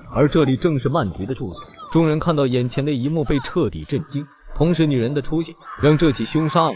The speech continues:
发生了转变。随后，警方在阁楼里找到了神秘人的装备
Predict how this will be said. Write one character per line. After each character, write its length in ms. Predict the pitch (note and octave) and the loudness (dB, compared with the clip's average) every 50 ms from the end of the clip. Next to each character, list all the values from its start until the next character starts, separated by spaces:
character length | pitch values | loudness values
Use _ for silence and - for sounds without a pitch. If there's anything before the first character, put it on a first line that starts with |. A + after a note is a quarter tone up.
| E3+ - | -4 -4
发 160 | - C#3 C#3 C#3+ | -2 -2 -2 -2
生 120 | - D3+ | -4 -6
了 80 | A#2+ F#2 | -6 -8
转 140 | - - - - | -10 -14 -16 -14
变。 100 | - C3+ C3+ - - - - - | -14 -14 -14 -16 -20 -20 -20 -8
随 200 | - - A#2 B2+ | -2 0 2 2
后， 140 | B2+ C#3 C3 | 4 2 2
警 220 | G#2+ A#2+ A2 A2+ | 2 0 0 0
方 180 | G#2+ D3+ C#3 C#3 | 0 0 0 0
在 140 | - G#2 E2+ | -2 -4 -4
阁 160 | - G2+ G2+ | -4 -4 -4
楼 140 | F2+ G2+ C#3 | -4 -4 -6
里 100 | A2 - _ _ _ _ - | -8 -12 _ _ _ _ 2
找 160 | D#3+ F3 F#3+ | 2 4 4
到 140 | F#3 A3 G#3+ | 4 2 2
了 100 | G3 D#3+ | 0 0
神 180 | - - D3 | 0 -2 -2
秘 140 | E3 F#3+ G#3 | 0 0 -2
人 180 | D#3+ - A#2+ C#3+ | -2 -2 -4 -6
的 100 | D3 C#3 | -6 -6
装 260 | - - F3 F#3+ F#3 | -6 -4 -4 -4 -4
备 80 | - | -8